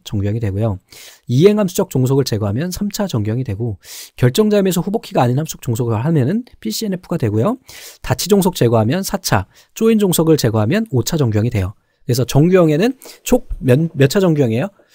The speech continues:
여섯 단계가 있습니다. 일 차, 이 차, 삼 차, 피씨엔에프,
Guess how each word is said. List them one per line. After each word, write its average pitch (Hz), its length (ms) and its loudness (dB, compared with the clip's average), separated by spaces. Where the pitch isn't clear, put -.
여섯 180 260 0
단계가 156 300 2
있습니다. 98 300 -2
일 135 180 4
차, - 160 -2
이 107 120 0
차, - 240 -4
삼 185 220 -4
차, 214 260 0
피씨엔에프, 180 540 -2